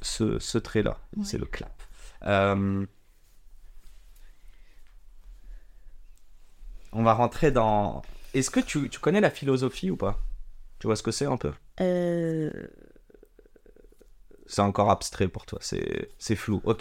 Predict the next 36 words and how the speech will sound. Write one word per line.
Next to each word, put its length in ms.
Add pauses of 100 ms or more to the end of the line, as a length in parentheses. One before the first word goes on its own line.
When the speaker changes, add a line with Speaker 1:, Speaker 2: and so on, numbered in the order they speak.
Speaker 1:
je 60
vais 80
te 60
poser 180
une 80
question 420
toute 200
bête. 400 (360)
Speaker 2:
Ouais. 60 (680)
Speaker 1:
Est-ce 180
que 100
t'es, 320 (200)
t'es 120
tout 180
le 60
temps 260 (100)
content 400 (200)
et 180
heureux ? 340 (2000)
Non ? 220 (1160)
Non, 80
bah, 80
rép- 220
Speaker 2:
Quelquefois, 340
je 80
suis 120
fâchée. 460 (200)
Speaker 1:
Des 120
fois, 120
t'es 120
fâché ? 340 (800)
Speaker 2:
Oui. 100 (1200)
Speaker 1:
Qu'est-ce 200
qui 120
te 60
fâche ? 460